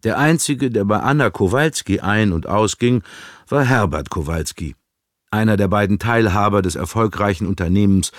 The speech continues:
Kowalskis Kartons E G und seit zehn Jahren ihr Ehemann. Und wenn sie ehrlich war, wusste sie mit jedem Jahr, jedem Monat und schläfrigen Abend vor dem Fernseher Letzteres immer mehr zu schätzen, dass er immer wieder auch ging.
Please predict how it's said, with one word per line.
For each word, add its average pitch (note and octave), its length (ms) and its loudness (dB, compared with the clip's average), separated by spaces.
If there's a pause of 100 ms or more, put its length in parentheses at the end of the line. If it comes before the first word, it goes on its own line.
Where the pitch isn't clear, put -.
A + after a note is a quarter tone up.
(180)
Kowalskis B2 760 -2
Kartons A2 640 -2
E F2+ 100 -4
G A#2 320 2 (480)
und A2+ 140 -6
seit G#2+ 160 -2
zehn C3 340 0
Jahren G#2+ 400 2
ihr G2+ 140 0
Ehemann. E2+ 480 2 (760)
Und G2+ 140 -2
wenn A#2 140 0
sie A2+ 160 -2
ehrlich C3+ 340 0
war, A2 240 2 (500)
wusste A#2+ 380 -2
sie A2+ 140 0
mit A2 240 2
jedem G#2+ 340 2
Jahr, F2+ 480 0 (160)
jedem F#2+ 280 0
Monat G#2 640 2 (280)
und F2 160 -6
schläfrigen A2 640 0
Abend F#2+ 420 -2
vor F#2+ 180 -2
dem F2+ 160 -2
Fernseher F2+ 600 0 (360)
Letzteres D#2+ 680 -4
immer A2 300 2
mehr F#2 220 2
zu - 120 -12
schätzen, - 440 -14 (580)
dass G2+ 260 -4
er G2+ 260 -4
immer G#2 300 0
wieder E2+ 480 -6
auch E2 280 -6
ging. D#2+ 260 -8